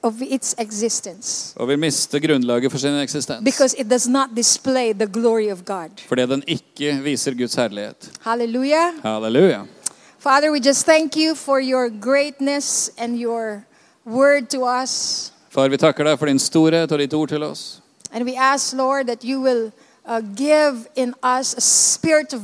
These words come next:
Speaker 1: violence.
Speaker 2: Og vi ber at du skal gi oss en, en ånd av kraft.
Speaker 1: That will resist the status quo.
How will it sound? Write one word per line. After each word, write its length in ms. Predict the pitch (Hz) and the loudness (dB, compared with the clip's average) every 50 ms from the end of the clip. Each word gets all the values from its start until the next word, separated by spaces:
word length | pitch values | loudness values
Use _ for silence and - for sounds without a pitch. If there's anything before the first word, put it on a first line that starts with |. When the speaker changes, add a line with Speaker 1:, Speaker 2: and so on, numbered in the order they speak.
| 190 | -2
Speaker 1:
violence. 1080 | 220 247 240 247 254 247 240 220 214 190 185 - - - - - - - - - - - - _ _ - _ _ _ | -2 0 0 0 0 -2 -2 -4 -6 -8 -10 -12 -12 -12 -10 -10 -10 -12 -12 -14 -14 -18 -20 _ _ -20 _ _ _
Speaker 2:
Og 80 | 123 | -4
vi 40 | 131 | 0
ber 180 | 135 143 143 147 | 2 2 2 2
at 100 | 139 139 | 0 -2
du 100 | 151 143 | -4 -6
skal 220 | - - 160 151 | -4 -4 -4 -4
gi 200 | 147 143 147 151 151 | -2 -2 -2 -2 -2
oss 200 | 147 139 - 143 | -2 -2 -4 -4
en, 460 | 135 139 139 135 139 139 139 127 117 - - - _ _ _ _ - | -4 -4 -4 -4 -4 -6 -6 -8 -10 -16 -20 -20 _ _ _ _ -4
en 240 | 131 131 139 143 143 | -2 -2 -2 -2 -4
ånd 380 | - 143 147 170 175 170 170 160 | -2 0 0 0 0 -4 -8 -6
av 120 | 147 147 | -6 -6
kraft. 540 | - - 160 151 - - - - - - - - - - _ _ - | -2 -2 -2 -2 -4 -6 -12 -14 -16 -18 -18 -18 -20 -20 _ _ 0
Speaker 1:
That 180 | 233 247 240 262 | 0 0 2 2
will 240 | 262 302 302 285 247 | 2 2 2 4 2
resist 680 | 247 254 - - - - - 359 339 302 254 - 226 | 2 2 4 4 6 6 6 6 6 6 4 2 2
the 100 | 220 247 | 2 2
status 640 | 240 - - - - 269 269 269 269 269 247 - - | 2 2 0 2 2 4 4 4 2 0 0 0 0
quo. 360 | - - 233 214 190 196 185 | -2 -4 -4 -4 -6 -8 -14